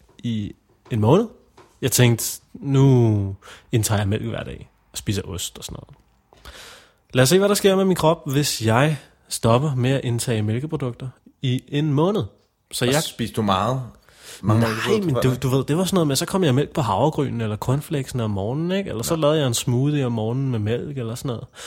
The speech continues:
Speaker 1: Og det var ikke noget, jeg sådan tænkte dybere over. Altså, mælk var bare sådan en total, øh, givet ting i min hverdag.
Speaker 2: Ja.
Speaker 1: Altså, det var bare, og jeg, jeg kan jo godt lide ost. Altså, jeg spiste ikke overdrevet meget ost, men jeg kunne da godt lide ost.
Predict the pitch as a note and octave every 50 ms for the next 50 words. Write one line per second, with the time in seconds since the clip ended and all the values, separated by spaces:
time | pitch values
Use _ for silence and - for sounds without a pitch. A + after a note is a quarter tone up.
0 | - - - - - A#2+ G#2+ D3 C#3+ D#3 C#3 A2+ B2+ - D3 C3 C3 D3 D3+ B2+
1 | A2 - - A#2 A#2 A#2 A2+ A2 G#2+ G#2 A2 A2+ - - - - - - - D2
2 | C#2+ - - D2 C#2+ - F#2+ C#3 F3+ - - - E2 - - - - G2 G2 -
3 | - - - A#2+ D#3+ - - - C3 C3 C#3+ C#3 - F#3+ E3 - D#2+ B2 C3+ D3
4 | D#3 - - G#2 - A2 A2 A#2+ D3 D#3+ E3 - C#3 A#2 - F#2 A2 C#3 C3 -
5 | C#3+ C#3 C#3 C3 - - A2 - - C#3+ C#3 B2 B2 C3+ C3 B2 A#2 A2 G#2 G2+
6 | - - - _ - - - _ _ _ _ - - - - A#2+ A2+ A#2 C3 D#3+
7 | F#3 E3 E3 - - D#3 D3 C#3 C#3 C3+ C3+ D3 C#3+ C3+ B2+ B2 B2+ C#3 E3+ D#3
8 | - - _ _ - E2+ - - - - _ _ _ _ _ _ _ - - -
9 | - - G#2 G2+ A#2 B2 A2+ A2+ G#2+ A2 G#2+ G2+ G2 G2+ G2 - - G2 - -
10 | A2+ - - F2+ - E3+ D#3+ B2 B2 D3 E3 - - - - - - - - -
11 | - - - - A2+ B2 - - G2+ F2+ G#2+ D#3+ F3 F3 C#3+ A2+ A2 A2 A2 A2+
12 | A2 A2+ C3 C3+ - - C3 A2+ G2+ G2 - - - - - - - - C3+ B2+
13 | C3+ D#3 - - -